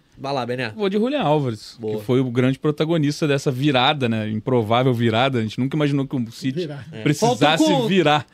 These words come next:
Speaker 1: contou
Speaker 2: né?
Speaker 1: com a ajuda do goleirão ali,
Speaker 2: É,
Speaker 1: o segundo
Speaker 2: sim,
Speaker 1: gol,
Speaker 2: mas
Speaker 1: mas
Speaker 2: é, é isso. Num jogo onde o, a gente esperava o Haaland sendo o protagonista com gols, foi o Julian Álvares.
Speaker 1: Cara, confesso que eu tô na, na,
Speaker 3: Porque
Speaker 1: aí.
Speaker 3: agora é ruim, né,
Speaker 1: É,
Speaker 3: de
Speaker 1: porque tem o
Speaker 3: escolher.
Speaker 1: Mbappé, que fez diferença pro, pro Borussia.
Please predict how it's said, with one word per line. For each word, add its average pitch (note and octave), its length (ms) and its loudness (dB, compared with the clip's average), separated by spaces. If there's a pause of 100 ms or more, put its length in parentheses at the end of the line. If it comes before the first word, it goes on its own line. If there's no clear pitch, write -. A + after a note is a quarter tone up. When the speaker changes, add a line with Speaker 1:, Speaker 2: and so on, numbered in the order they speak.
(160)
Speaker 1:
contou G#3 260 -2
Speaker 2:
né? C4 60 0
Speaker 1:
com C4 60 2
a A#3 40 2
ajuda A#3 280 2
do G#3+ 80 -2
goleirão G#3 460 2
ali, F3 140 0
Speaker 2:
É, C#4 280 2
Speaker 1:
o F3+ 40 0
segundo E3+ 100 -2
Speaker 2:
sim, D3+ 140 0
Speaker 1:
gol, F#3 140 0
Speaker 2:
mas F3+ 180 2
Speaker 1:
mas D#3 80 -2
Speaker 2:
é, F3 320 2
é F#3+ 40 2
isso. D3 180 0
Num C#3 140 -2
jogo C#3+ 220 -2
onde C#3+ 120 -4
o, C#3+ 140 0
a B2+ 80 -2
gente C3 100 -4
esperava C3 360 -2
o - 40 -4
Haaland B2 360 -2
sendo A#2+ 300 -8 (380)
o A2+ 140 -10
protagonista A2 640 -4
com C3 160 -2
gols, A#2+ 240 -2
foi C#3 160 -4
o C3 80 -2
Julian C#3 240 -2
Álvares. B2+ 600 -6
Speaker 1:
Cara, G#3+ 280 2
confesso B3+ 360 0
que - 60 -6
eu C4+ 60 -2
tô B3+ 120 0
na, B3 140 2 (100)
na, G#3+ 380 -2 (240)
Speaker 3:
Porque E3+ 160 -6
Speaker 1:
aí. F3 80 4
Speaker 3:
agora F3+ 300 0
é - 20 2
ruim, F#3 300 0
né, A#3 220 0
Speaker 1:
É, A3 40 2
Speaker 3:
de G3+ 60 0
Speaker 1:
porque B3+ 220 -2
tem C4 160 -2
o - 20 0
Speaker 3:
escolher. B3+ 180 0
Speaker 1:
Mbappé, C4+ 420 0 (280)
que G3+ 160 -8 (120)
fez - 520 -2
diferença F#3 500 -2
pro, D3+ 200 -8
pro D#3 220 -10
Borussia. E3+ 640 -2